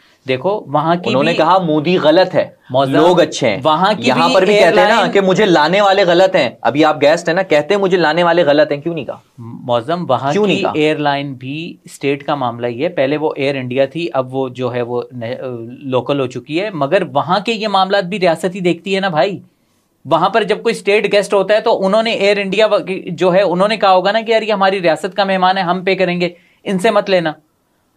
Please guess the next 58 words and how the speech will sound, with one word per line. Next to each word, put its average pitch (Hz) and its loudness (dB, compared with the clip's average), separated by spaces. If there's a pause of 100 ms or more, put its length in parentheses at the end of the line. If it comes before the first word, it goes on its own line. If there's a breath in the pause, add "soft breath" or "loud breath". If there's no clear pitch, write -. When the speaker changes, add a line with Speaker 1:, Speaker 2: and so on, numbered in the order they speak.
Speaker 1:
तो 190 4
यार 226 4
वहाँ 202 0
पर 254 0
नहीं 226 0
होता 233 2
ना 262 -2
उनके 254 -4
साथ, 233 2
अगर 196 0
यहाँ 190 2
पर 240 4
हो 170 2
रहा 233 4
है 277 4
तो 277 2
Speaker 2:
वो 208 -2
Speaker 1:
उनकी 151 2
Speaker 2:
मेहमान 135 2
नहीं - 0
है, - 2
Speaker 1:
तकलीफ 180 4
Speaker 2:
वो 170 4
जहाँ, 123 2
वहाँ 120 4
Speaker 1:
देखो, 127 2
Speaker 2:
जाकर 285 6
Speaker 1:
वो 143 2
Speaker 2:
मेजबान 254 4
Speaker 1:
यहाँ, - 4
Speaker 2:
हो 127 2
जाते 120 2
हैं, 214 4
Speaker 1:
वो, 240 4
Speaker 2:
वो 254 6
एक 160 0
इंडियन 117 0
है। 92 -4
Speaker 1:
वो 214 4
यहाँ 175 0
Speaker 2:
वो 196 0
एक 143 4
Speaker 1:
पर 135 2
Speaker 2:
Indian 156 2
है। - -2
Speaker 1:
आकर 202 2
आए 143 4
थे, 190 -4
Speaker 2:
वो 226 0
यहाँ 127 2
Speaker 1:
तवक्कुआत 175 4
Speaker 2:
मेहमान 214 2
है। 185 2
Speaker 1:
उनकी 180 -2
बहुत 160 0
ज्यादा 165 2
हाई 127 0
थी, 214 -14